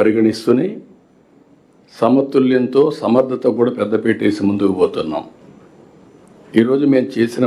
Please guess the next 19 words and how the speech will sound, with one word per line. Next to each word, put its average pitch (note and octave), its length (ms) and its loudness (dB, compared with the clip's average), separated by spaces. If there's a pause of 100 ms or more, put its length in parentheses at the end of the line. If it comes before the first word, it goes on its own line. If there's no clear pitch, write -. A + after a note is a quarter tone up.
పని A#2+ 180 2
మీరు G#2+ 180 -2
గుర్తుపెట్టుకో, A2+ 460 -2 (220)
రిమైండ్ C3 400 2
చేస్తున్నా G#2+ 500 0
మీకు. - 240 -4 (1120)
పొలిటికల్ A#2+ 580 0
గవర్నెన్స్ G#2+ 520 0
అన్నాం G2+ 240 0 (100)
కాబట్టి, G2+ 380 -2 (1500)
ఇక్కడ B2+ 180 2 (160)
ఎన్డీఏ A#2+ 340 2 (100)
గవర్నమెంట్ G#2+ 560 0
ఉంది, A#2+ 180 0 (160)
కేంద్రంలో A2 480 0
కూడా A2+ 120 -2 (520)
ఎన్డీఏ G2+ 320 2 (100)
గవర్నమెంట్ F2+ 520 -2
ఉంది. E2 200 -14